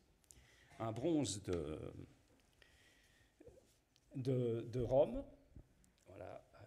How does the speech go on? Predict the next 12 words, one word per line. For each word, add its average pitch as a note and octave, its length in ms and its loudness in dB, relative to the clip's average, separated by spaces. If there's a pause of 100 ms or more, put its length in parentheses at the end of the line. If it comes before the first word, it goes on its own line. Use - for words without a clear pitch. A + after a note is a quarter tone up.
(140)
caméra, A2 400 -2
s'il A#2 200 -8
vous G#2 120 -12
plaît. - 280 -8 (1120)
Et C#3 300 -4
dans F#3 260 0
ce, G#2 600 -4
sur - 240 -6
ce - 140 -4
bronze C3+ 400 -4
de A#2+ 80 0
Rome, A2 380 2